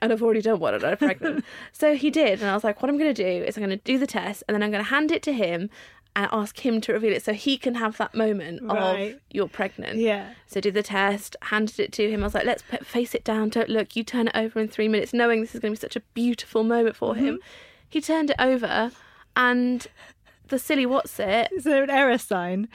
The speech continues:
Speaker 1: didn't, uh, know how to read it. Went, "Oh, it's negative."
Speaker 2: Oh, he didn't know how to
Speaker 1: Yeah.
Speaker 2: read it.
Speaker 1: <laughs> And I said, I, "Is, is it?" And he was like,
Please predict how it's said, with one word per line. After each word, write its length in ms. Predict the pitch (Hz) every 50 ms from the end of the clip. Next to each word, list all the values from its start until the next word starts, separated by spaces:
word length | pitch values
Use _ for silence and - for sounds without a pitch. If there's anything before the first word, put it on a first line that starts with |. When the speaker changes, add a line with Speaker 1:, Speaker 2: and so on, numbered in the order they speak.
| -
Speaker 1:
didn't, 240 | - 285 269 262 -
uh, 100 | - 262
know 220 | 247 233 262 254 247
how 160 | 254 247 370
to 120 | 320 262
read 200 | 247 294 294 -
it. 60 | -
Went, 180 | - 220 202 - _ _ _ -
"Oh, 100 | - 254 247
it's 160 | 233 - -
negative." 600 | 240 247 254 254 - 226 - - - - - - -
Speaker 2:
Oh, 200 | 370 403 480 466
he 360 | 392 392 480 508 539 494 466
didn't 180 | 466 453 392 -
know 160 | 370 330 339
how 140 | 359 370 508
to 80 | 440 330
Speaker 1:
Yeah. 60 | 415
Speaker 2:
read 380 | 381 - - 508 523 480 480
it. 180 | 453 480 494 - -
Speaker 1:
<laughs> 240 | - 403 403 - -
And 100 | 349 381
I 120 | 381 381 381
said, 260 | 381 381 359 359 - - - 403 - - - - -
I, 360 | 415 415 440 415 349 370 381 392 494 - - - -
"Is, 140 | 381 392 320 - 453 440 392
is 200 | 359 320 240 277
it?" 280 | 320 359 539 640 640 - -
And 120 | - 294 277
he 80 | 285
was 140 | 302 277 269
like, 200 | 277 262 - -